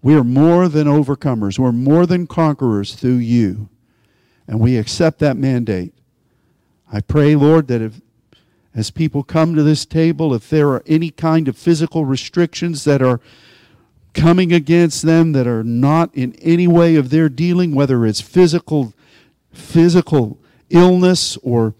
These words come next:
some kind of a financial oppression, we pray that that would be broken off through the power of your Spirit, and that they would know the vitality of your provision.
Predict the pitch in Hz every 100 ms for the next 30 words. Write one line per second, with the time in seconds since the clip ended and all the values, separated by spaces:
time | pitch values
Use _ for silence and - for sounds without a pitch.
0 | _ - - 165 160 180 160 131 120 131
1 | 120 127 147 175 - 175 160 123 - 165
2 | 170 - 185 175 _ _ _ _ _ _
3 | 156 202 - 202 185 151 190 202 170 135
4 | 143 110 131 185 202 196 180 147 98 110
5 | - _ _ _ _ _ _ _ 160 147
6 | 139 - 185 185 185 151 170 156 - -
7 | 147 107 - _ _ _ _ _ _ 135
8 | 131 131 135 170 180 160 147 139 151 160
9 | 156 151 139 _ _ _ _ _ _ _
10 | - 135 120 135 131 - - 185 180 147
11 | 117 - 78 - _ _ _ _ _ _
12 | _ _ _ _ _ 123 120 110 156 165
13 | 160 135 _ - 120 95 156 139 127 107
14 | 110